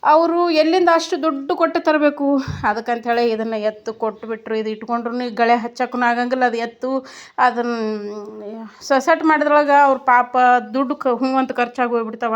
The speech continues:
ಅಂತ ಹೇಳ್ಬಿಟ್ಟು ದು-, ಅವ್ರು ಕೊಟ್ರಿ. ಕೊಟ್ಟು ಅದೇ ದುಡ್ಡಿನಲ್ಲೇ ಇನ್ನೂ ಒಂದು ಎತ್ತು ತರಬೇಕಲ್ವಾ. ಇವಾಗ ಒಂದು ಎತ್ತು ಪೂರ್ತಿ ಹಣ ಕೊಟ್ಟು ತರಬೇಕಂದ್ರೆ ಸುಮ್ಮನೆ ಇದೆ ಆ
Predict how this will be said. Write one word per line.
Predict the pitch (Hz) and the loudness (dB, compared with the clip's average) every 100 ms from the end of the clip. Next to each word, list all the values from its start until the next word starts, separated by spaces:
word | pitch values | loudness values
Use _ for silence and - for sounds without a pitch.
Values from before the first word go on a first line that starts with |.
| 226 | -2
ಅಂತ | 226 | -4
ಹೇಳ್ಬಿಟ್ಟು | 233 214 220 269 311 - - _ 254 | -6 -6 -2 -2 -2 -8 -20 _ -2
ದು-, | 240 226 220 | 0 2 2
ಅವ್ರು | 233 220 247 | 0 -2 -8
ಕೊಟ್ರಿ. | 240 - 226 233 233 | -6 -4 -4 -4 -2
ಕೊಟ್ಟು | 240 240 254 226 | -4 -2 0 2
ಅದೇ | 269 277 | 2 0
ದುಡ್ಡಿನಲ್ಲೇ | 262 240 247 233 285 320 - - 240 | -2 -2 -4 0 0 0 -6 -6 -4
ಇನ್ನೂ | 240 262 | -4 -4
ಒಂದು | 240 220 | -2 -2
ಎತ್ತು | 220 226 | -4 -6
ತರಬೇಕಲ್ವಾ. | 220 202 208 208 202 202 202 233 | -8 -8 -8 -6 -4 -4 -4 -4
ಇವಾಗ | 240 247 254 | -4 -2 -2
ಒಂದು | 262 269 | 0 0
ಎತ್ತು | 285 339 294 - - _ 294 | 0 2 0 0 -18 _ 0
ಪೂರ್ತಿ | 320 339 370 330 | 0 2 2 4
ಹಣ | 330 330 | 2 2
ಕೊಟ್ಟು | 320 294 | 0 2
ತರಬೇಕಂದ್ರೆ | 294 285 285 285 285 | 0 0 0 2 0
ಸುಮ್ಮನೆ | 277 247 269 277 247 | -2 -6 -2 -2 -2
ಇದೆ | |
ಆ | 240 | 0